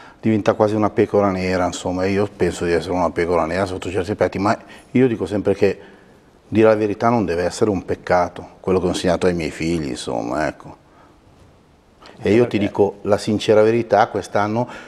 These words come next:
Speaker 1: sono andato, mi hanno chiamato, avevo anche già risolto un po' di miei problemi, no? Eh, sono andato a parlare con una società di promozione che voleva, mm, mi voleva un allenatore e voleva me, no? E io nel momento in cui
Speaker 2: Tifo
Speaker 1: sono
Speaker 2: Marco?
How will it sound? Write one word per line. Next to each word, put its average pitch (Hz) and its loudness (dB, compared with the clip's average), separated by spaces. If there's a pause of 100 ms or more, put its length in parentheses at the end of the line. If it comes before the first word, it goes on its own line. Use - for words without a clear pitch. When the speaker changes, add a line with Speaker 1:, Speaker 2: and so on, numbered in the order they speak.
(100)
Speaker 1:
sono 107 0
andato, 104 2
mi 101 -2
hanno 107 0
chiamato, 110 2
avevo 143 6
anche 151 0
già 120 4
risolto 107 0
un 92 -6
po' 98 -2
di 92 -4
miei 95 -2
problemi, 85 -2
no? 110 0 (440)
Eh, 82 0
sono 110 0
andato 110 4
a - -4
parlare 113 4
con 107 -2
una 104 0
società 113 0
di 110 2
promozione 107 0
che 92 -6
voleva, 95 2 (180)
mm, 62 -12
mi - -6
voleva 107 2
un 110 4
allenatore 135 4 (880)
e 90 0
voleva 92 4
me, 95 0
no? 69 -4 (340)
E 92 -2
io 117 2
nel 139 4
momento 101 -4
in 101 -2
cui 95 0
Speaker 2:
Tifo 90 -2
Speaker 1:
sono 107 0
Speaker 2:
Marco? 113 -4